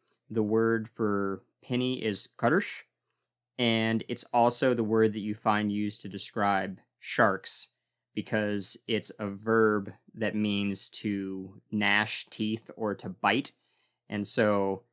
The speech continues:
the same word for, uh, it's, uh,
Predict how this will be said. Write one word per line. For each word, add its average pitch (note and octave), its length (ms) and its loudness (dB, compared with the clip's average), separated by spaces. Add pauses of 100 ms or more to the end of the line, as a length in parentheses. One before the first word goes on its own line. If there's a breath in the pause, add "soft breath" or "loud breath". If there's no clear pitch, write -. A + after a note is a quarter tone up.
(680)
the G#2+ 200 -2
same A2+ 320 0
word G#2+ 240 0
for, G2 540 -2 (800)
uh, F#2+ 240 -2 (260)
it's, - 400 -6
uh, G#2 380 4